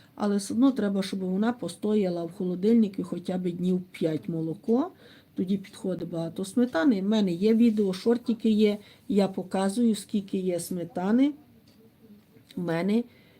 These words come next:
в кіз на молоці. От, якщо збирати ложкою. Я показувала, кому цікаво, можете подивитися. Е, паршивих кіз не тримаю, гарні кози, і через те в мене весь час, бо люди бачать, яке,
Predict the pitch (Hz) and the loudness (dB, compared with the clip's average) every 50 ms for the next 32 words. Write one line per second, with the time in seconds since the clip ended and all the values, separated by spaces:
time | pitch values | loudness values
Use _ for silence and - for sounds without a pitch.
0 | _ _ _ - - - - 214 208 214 214 - 226 202 196 196 196 190 190 196 | _ _ _ -20 -8 0 2 2 2 2 0 -2 -4 -2 0 0 0 2 2 2
1 | 190 196 190 - - 165 143 147 156 160 190 - - - - 185 170 165 170 - | 2 0 0 -4 -6 -6 -6 -6 -8 -12 -16 -20 -16 -12 -8 -6 -6 -6 -6 -4
2 | 170 170 170 - 220 220 202 190 185 180 175 180 180 180 - 180 170 156 147 147 | -6 -6 -4 -2 -2 -2 -2 0 -2 0 0 -2 -4 -4 -6 -4 -2 -2 -2 -4
3 | 139 - - - 139 - 131 - - _ _ - - - - _ _ - 214 185 | -6 -10 -12 -10 -10 -10 -10 -10 -14 _ _ -20 -20 -20 -20 _ _ -4 -2 0
4 | 196 185 180 170 165 160 156 156 - - _ _ _ _ - 202 185 - - 165 | 0 0 0 -2 -4 -6 -8 -10 -12 -16 _ _ _ _ -8 -8 -6 -4 -4 -2
5 | 156 165 165 220 226 240 247 254 262 247 254 247 240 - - _ - 190 185 180 | -2 -2 -2 0 2 4 4 4 4 4 2 0 -2 -6 -10 _ -8 -6 -4 -4
6 | 175 165 170 - 165 - - 175 202 214 214 196 180 180 185 185 185 - - 175 | -4 -6 -8 -10 -12 -8 -6 -4 -2 -2 -2 -2 -2 -4 -4 -6 -6 -8 -10 -10
7 | - 170 156 143 139 139 - - 113 - - - - 110 - _ _ - - - | -8 -8 -6 -6 -6 -8 -8 -10 -12 -14 -14 -14 -14 -16 -16 _ _ -20 -20 -20
8 | - _ - - - - 190 185 180 180 180 - - 214 208 - - 269 254 233 | -20 _ -20 -14 -10 -8 -6 -6 -6 -8 -6 -4 -2 -2 -2 0 0 0 0 0
9 | 190 185 - 202 196 - - 208 202 208 208 - 233 233 226 233 226 220 214 208 | 0 -2 -4 -8 -6 -6 -4 -4 -4 -4 -2 0 2 4 4 4 4 2 2 0
10 | 202 196 175 170 196 202 214 214 208 202 202 - 220 208 202 190 190 190 190 185 | -2 -2 -2 -4 -2 -2 0 0 0 -2 -2 -2 -2 0 0 0 -2 -2 -2 0
11 | 180 180 180 - _ - 185 175 180 180 185 185 190 185 - 190 185 190 180 - | 0 -2 -4 -10 _ -12 -12 -10 -10 -8 -8 -8 -8 -6 -6 -4 -4 -4 -4 -4
12 | - 220 214 196 185 185 185 185 185 175 - - 185 175 165 170 - - - - | -2 -2 -2 -2 -2 -4 -6 -6 -6 -8 -8 -8 -8 -8 -8 -10 -12 -16 -20 -20
13 | - - - _ - 214 202 202 214 208 185 190 185 190 202 180 175 175 - 190 | -20 -20 -20 _ -6 -2 0 2 2 2 2 2 0 0 0 -4 -4 -4 -6 -8
14 | - - 185 165 170 - 190 175 175 165 165 165 160 | -6 -4 -4 -4 -4 -2 -2 0 0 2 0 0 -2